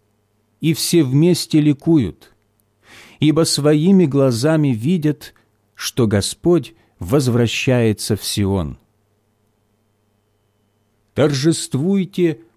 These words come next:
пойте вместе, развалины Иерусалима, ибо утешил Господь народ свой, искупил Иерусалим. Обнажил Господь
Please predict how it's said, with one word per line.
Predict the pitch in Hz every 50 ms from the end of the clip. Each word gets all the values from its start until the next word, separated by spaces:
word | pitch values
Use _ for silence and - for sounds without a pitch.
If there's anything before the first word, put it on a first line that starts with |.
| _ _
пойте | - 165 180 185 180 175 - - 170 156
вместе, | 127 110 107 120 143 165 175 170 147 - - - - 107 92 82 - _ _ _ _
развалины | - 101 107 120 113 98 101 95 120 147 160 156 147 147 135 135 131 135 131 -
Иерусалима, | 160 143 135 135 131 123 123 - - - 127 107 110 120 139 151 131 104 76 65 - - _ _ _ _ _ _ _ _ _
ибо | - 113 147 147 139 143
утешил | 139 131 123 104 - - - 180 202 196 - - 196 185 175
Господь | 151 143 165 156 - - - _ - 156 160 156 143 131 - -
народ | 113 113 117 110 104 95 98 117 139 160 160 143
свой, | - - - - 131 127 135 131 131 127 123 - _ _ _ _ _ _ _ -
искупил | 156 160 143 - - - - 120 98 - - 160 180 190 165 170 - - _ _ _
Иерусалим. | - 131 127 120 120 113 110 110 - - 117 107 101 98 104 98 95 78 67 - _ _ _ _ _ _ _ _ _ _ _ _ _ _ _ _
Обнажил | - 90 107 107 135 151 156 147 127 135 196 226 220 196
Господь | 165 160 175 175 - - - - 180 180 180 160 131 -